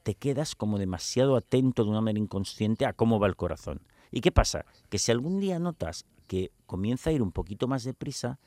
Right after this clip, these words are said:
te pones nervioso. Pero claro, eso hace que vaya más deprisa.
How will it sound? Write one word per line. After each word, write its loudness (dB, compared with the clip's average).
te 4
pones 6
nervioso. -6
Pero -2
claro, 2
eso -4
hace -4
que -4
vaya -2
más -10
deprisa. -8